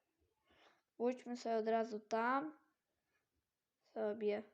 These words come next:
tam zobaczyć, czy są ci pi-, pillagerzy. O, golema tu mamy. Ej!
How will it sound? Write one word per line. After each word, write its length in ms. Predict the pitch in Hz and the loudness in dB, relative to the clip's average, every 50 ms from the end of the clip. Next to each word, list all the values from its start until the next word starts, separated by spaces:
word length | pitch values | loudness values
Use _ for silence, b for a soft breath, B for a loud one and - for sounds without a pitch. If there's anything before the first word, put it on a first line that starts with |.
| _ _ _ _ _ | _ _ _ _ _
tam 260 | - 226 226 226 220 | -10 -8 -6 -6 -4
zobaczyć, 520 | 220 226 214 220 240 240 247 247 - 262 247 - | -2 -2 2 4 2 2 2 0 -6 -14 -14 -6
czy 140 | - 233 233 B B B B B B B B B _ | -6 -6 -6 B B B B B B B B B _
są 340 | - - - 240 240 240 233 | -6 0 2 2 2 0 -2
ci 240 | - 240 233 226 247 - _ _ | -4 -4 -4 -6 -6 -12 _ _
pi-, 140 | - 233 - - _ _ _ _ _ _ _ | -12 -12 -12 -14 _ _ _ _ _ _ _
pillagerzy. 880 | - 220 233 233 233 226 226 220 226 233 233 226 214 202 202 208 - - _ _ _ _ _ _ _ _ _ _ _ _ _ - _ _ _ _ _ _ _ _ _ _ _ _ _ _ _ _ _ _ _ _ _ _ - | -6 0 2 4 6 6 6 4 4 4 4 4 2 2 0 -2 -6 -14 _ _ _ _ _ _ _ _ _ _ _ _ _ -20 _ _ _ _ _ _ _ _ _ _ _ _ _ _ _ _ _ _ _ _ _ _ -6
O, 300 | - 294 294 254 233 220 | -4 -2 0 0 0 0
golema 480 | 226 226 233 247 262 262 240 214 208 | 2 2 4 4 4 2 0 -2 -4
tu 160 | 208 - 226 | -6 -8 -10
mamy. 380 | 220 202 202 208 202 202 202 233 - _ _ _ _ _ _ _ _ _ _ _ _ _ _ _ _ _ _ _ _ _ _ - _ _ _ - | -8 -8 -8 -8 -8 -10 -10 -12 -12 _ _ _ _ _ _ _ _ _ _ _ _ _ _ _ _ _ _ _ _ _ _ -20 _ _ _ 6
Ej! 340 | 262 285 302 277 285 - | 8 8 8 6 2 -4